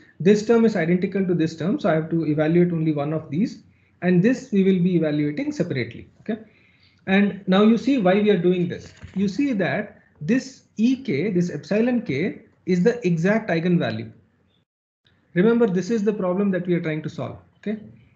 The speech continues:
H psi k is equal to epsilon k psi k. So the epsilon k is the exact eigenvalue. Okay, and this is the exact eigenvalue.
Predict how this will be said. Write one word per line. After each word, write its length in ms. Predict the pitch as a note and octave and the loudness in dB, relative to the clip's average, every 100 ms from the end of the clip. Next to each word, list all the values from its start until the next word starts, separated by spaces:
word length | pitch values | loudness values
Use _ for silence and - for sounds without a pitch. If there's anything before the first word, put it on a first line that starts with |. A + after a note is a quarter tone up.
| _ _ | _ _
H 200 | G3 G#3 | 0 0
psi 240 | - F3+ | -2 -2
k 220 | F3 G3+ G#3+ | 0 0 0
is 200 | G3 E3+ | 0 0
equal 260 | F3+ F3+ | 0 0
to 80 | G3 | -2
epsilon 460 | E3+ - F3 F3+ F3 | -4 -2 2 2 2
k 120 | F#3 | -2
psi 200 | F3 C3+ | -4 -6
k. 200 | - - | -8 -16
So 180 | - F3 | -4 0
the 220 | F3 F3 | 0 0
epsilon 560 | D#3+ - A3+ C4 C4 B3 | -10 -4 0 2 0 -2
k 460 | G3+ C#3 G3 - _ _ _ _ _ _ _ _ | -2 -2 -2 -8 _ _ _ _ _ _ _ _
is 220 | F3+ F3 | 0 2
the 180 | G3 A3 | 2 0
exact 440 | F3 D#3 F#3+ G3+ G3+ | -2 0 0 0 0
eigenvalue. 600 | D#3 E3 D#3+ B2 A2 A2+ - _ _ _ _ _ _ _ _ _ _ _ _ _ _ _ _ _ _ _ - | 0 0 0 -2 -6 -10 -18 _ _ _ _ _ _ _ _ _ _ _ _ _ _ _ _ _ _ _ -18
Okay, 340 | C#3 A#3+ G3+ - - _ _ _ - | -8 -4 -4 -6 -16 _ _ _ -2
and 360 | F3 F3+ F3 F3 | 0 0 -2 0
this 180 | E3+ F3 | 0 2
is 120 | F3+ | 2
the 200 | F3 - | 2 0
exact 440 | D#3 C#3+ F3 F3 | -4 0 0 0
eigenvalue. 560 | D3 C#3 D3 A#2+ G#2+ A2+ | -4 -6 -6 -8 -10 -14